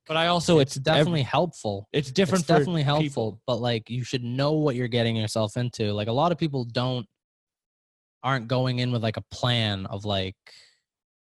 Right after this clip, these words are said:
Speaker 2: like, "I know what I need to talk about. I know what I need to change," you know? Like, some people go in and the system just fucks them. I've never gone to therapy, so I don't really know.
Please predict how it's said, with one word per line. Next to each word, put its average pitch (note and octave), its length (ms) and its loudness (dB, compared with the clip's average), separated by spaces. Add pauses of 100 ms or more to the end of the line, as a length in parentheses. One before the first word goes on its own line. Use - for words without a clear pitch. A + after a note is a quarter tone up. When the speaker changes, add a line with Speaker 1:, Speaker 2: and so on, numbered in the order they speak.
(180)
Speaker 2:
like, G#2 140 -6
"I G#2 100 0
know A#2 280 0
what A2+ 240 2
I G#2+ 80 2
need G#2+ 180 -2
to A2+ 60 -12
talk A2 280 0
about. G#2+ 380 -4 (400)
I G#2 120 -4
know A2+ 280 0
what A2+ 180 2
I A2 80 0
need A2 180 -2
to - 40 -18
change," A2 360 -4
you A2 60 -2
know? G#2 460 -4
Like, G#2 180 -8 (100)
some C#3 200 -2
people B2 460 -2
go A2+ 240 2
in A2 420 -2
and G#2+ 440 -8 (360)
the G#2+ 60 -16
system A2+ 320 -10
just G2+ 180 -10
fucks C3+ 240 -6
them. B2+ 80 -20 (1040)
I've E3+ 120 2
never F3 180 4
gone D#3+ 160 4
to D3 60 0
therapy, C#3+ 340 4
so G#2+ 120 -2
I A#2 80 2
don't B2 140 0
really A#2 220 0
know. A#2+ 200 -4